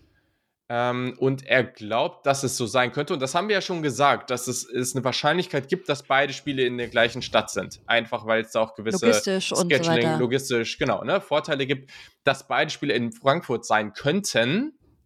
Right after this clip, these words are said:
Speaker 1: Das andere Nugget können wir gleich nochmal besprechen für zwanzig vierundzwanzig. Aber das wär natürlich crazy, weil die Chiefs mit, mit Bayern in München, und, also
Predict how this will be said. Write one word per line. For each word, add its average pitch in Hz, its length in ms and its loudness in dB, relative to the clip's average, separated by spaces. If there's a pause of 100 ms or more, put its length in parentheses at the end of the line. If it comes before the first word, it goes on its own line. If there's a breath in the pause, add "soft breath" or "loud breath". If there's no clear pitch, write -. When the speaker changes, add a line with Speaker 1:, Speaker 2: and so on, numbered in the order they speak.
(580)
Speaker 1:
Das 127 140 -4
andere 156 280 0
Nugget 139 260 0
können 135 140 -2
wir 117 60 -4
gleich 127 180 2
nochmal 170 160 0
besprechen 180 440 0
für 160 160 -2
zwanzig - 280 0
vierundzwanzig. 170 540 -4 (560 loud breath)
Aber 127 200 4
das 139 160 -4
wär 156 80 -2
natürlich 131 380 -2
crazy, 135 520 -2
weil 107 260 0 (240)
die 110 140 -8
Chiefs - 680 -4 (160)
mit, 127 340 0
mit 123 360 -2
Bayern 156 640 -2
in 113 180 -4
München, 170 800 0
und, 131 200 2
also 120 460 -2